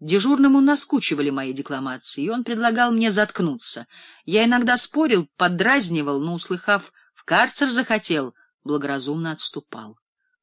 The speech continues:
Должно быть, привычная скука уже не скука, а состояние, с которым свыкаешься, как с любым другим. Я мог бы без конца простаивать у окна, наблюдая за паучком,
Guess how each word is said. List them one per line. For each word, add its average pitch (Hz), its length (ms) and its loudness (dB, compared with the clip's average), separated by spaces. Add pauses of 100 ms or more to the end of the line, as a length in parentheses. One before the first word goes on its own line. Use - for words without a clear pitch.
(460)
Должно 156 280 -2
быть, 190 140 -2
привычная 190 460 -2
скука - 340 -6
уже 185 160 -4
не 185 80 -4
скука, - 640 -6
а 131 80 -12
состояние, 147 680 -4
с - 80 -4
которым 131 320 -10
свыкаешься, 135 680 -6
как - 200 -12
с - 80 -8
любым 131 280 -10
другим. 127 440 -14 (840)
Я 170 160 0
мог 220 160 2
бы 214 100 6
без 202 200 2
конца 202 400 2
простаивать 202 600 0
у 196 60 0
окна, 196 320 0
наблюдая 185 500 -2
за 175 200 -2
паучком, 165 680 -4